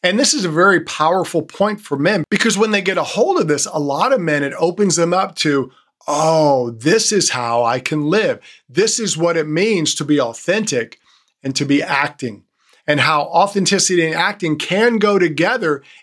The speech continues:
in specific situations. There are times when authenticity compels us to do some acting.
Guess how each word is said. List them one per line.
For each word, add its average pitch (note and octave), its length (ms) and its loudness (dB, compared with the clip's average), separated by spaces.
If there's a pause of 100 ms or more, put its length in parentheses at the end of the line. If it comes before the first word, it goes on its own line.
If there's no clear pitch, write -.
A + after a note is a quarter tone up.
in E3 100 0
specific D#3+ 640 -4
situations. D3+ 960 -2 (460)
There A#3+ 160 2
are D4 80 -6
times G#3+ 440 -2
when E3 120 2
authenticity G#3 1000 -2
compels F#3 720 -2
us C3+ 340 -2 (260)
to D#3 100 0
do D3 140 4
some D#3 220 0
acting. G3 400 -4